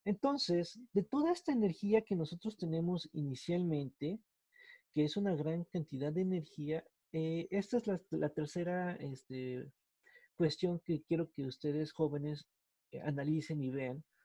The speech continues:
que es esta parte de aquí, la energía perdida.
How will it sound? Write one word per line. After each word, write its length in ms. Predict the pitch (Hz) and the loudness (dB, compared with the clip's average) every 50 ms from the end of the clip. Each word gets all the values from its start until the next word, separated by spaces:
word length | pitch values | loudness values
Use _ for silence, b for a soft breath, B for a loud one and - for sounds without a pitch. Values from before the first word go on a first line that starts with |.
| _ _ _ _ _ _ _ _ _ - | _ _ _ _ _ _ _ _ _ -2
que 200 | 185 190 185 185 | 2 4 4 4
es 240 | 190 - - - - _ _ - | 2 0 -4 -12 -14 _ _ -4
esta 380 | 170 170 160 - - 185 - | -2 -2 0 0 -2 -2 -2
parte 340 | - 165 160 160 - - 170 | 2 0 0 0 0 0 0
de 80 | 165 165 | 0 0
aquí, 300 | 160 - 226 233 214 - _ _ _ _ _ _ _ _ _ _ _ - | 0 0 0 0 0 -2 _ _ _ _ _ _ _ _ _ _ _ -2
la 320 | 190 180 185 180 175 175 | 2 4 6 6 6 6
energía 600 | 175 170 170 170 156 147 - - 190 190 185 185 - - - | 6 4 4 4 2 0 2 6 8 8 8 6 6 10 12
perdida. 580 | 180 175 175 170 185 190 190 170 156 131 131 | 12 12 12 12 12 12 12 10 8 6 4